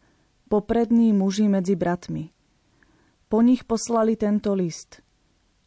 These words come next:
„Apoštoli a starší bratia pozdravujú bratov s pohanou v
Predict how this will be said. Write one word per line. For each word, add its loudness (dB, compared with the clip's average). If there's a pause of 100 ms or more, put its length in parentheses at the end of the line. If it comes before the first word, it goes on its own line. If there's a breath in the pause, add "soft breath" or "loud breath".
(140)
„Apoštoli 0
a -2
starší -4
bratia -2
pozdravujú -2
bratov -2
s -10
pohanou -2
v -20